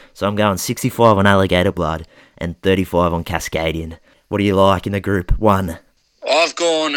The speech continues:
Speaker 2: fifty dollars on Tofane. It's a four-time Group one winner, actually, and I think that's pretty important for races like this.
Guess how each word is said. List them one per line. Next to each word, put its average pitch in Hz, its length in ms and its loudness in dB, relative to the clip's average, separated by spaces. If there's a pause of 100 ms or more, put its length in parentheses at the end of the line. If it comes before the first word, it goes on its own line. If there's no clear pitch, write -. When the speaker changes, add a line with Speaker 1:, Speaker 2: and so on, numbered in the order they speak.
Speaker 2:
fifty - 600 -6
dollars 147 440 -4
on 131 340 -8
Tofane. 139 760 0
It's 127 200 -6
a 123 100 -4
four-time 160 580 -4
Group 127 260 -6
one 104 220 -4
winner, 110 240 -2
actually, 107 600 -2
and 101 320 -4
I 104 120 0
think 110 220 -6
that's 92 140 -2
pretty 110 220 -2
important 98 460 -6
for 95 160 -4
races 98 400 -2
like 92 160 -2
this. 98 420 -4